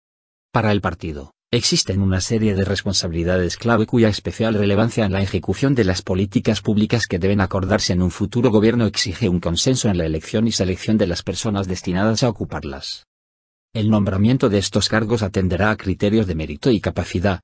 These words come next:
entre personal funcionario o personalidades independientes de reconocido prestigio y solvencia profesional, subraya Podemos que, a renglón seguido,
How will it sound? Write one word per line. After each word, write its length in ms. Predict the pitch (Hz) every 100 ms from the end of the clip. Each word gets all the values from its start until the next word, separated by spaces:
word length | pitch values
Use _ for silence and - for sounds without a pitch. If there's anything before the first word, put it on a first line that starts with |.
| _ 92
entre 280 | 92 95
personal 540 | 90 82 - 92 101 113
funcionario 640 | - 98 101 92 98 92
o 40 | 90
personalidades 840 | 85 - 104 101 101 110 110 104
independientes 680 | 104 92 98 95 107 117 92
de 80 | 92
reconocido 640 | 90 87 80 - 110 98
prestigio 460 | 92 - 127 123 113
y 60 |
solvencia 480 | - 92 107 123 113
profesional, 640 | 95 - 92 87 85 78 - _
subraya 600 | - - 101 107 95 95
Podemos 420 | 101 95 117 123
que, 240 | - 85 - _
a 100 | 92
renglón 420 | 87 90 85 104
seguido, 520 | 92 92 95 85 78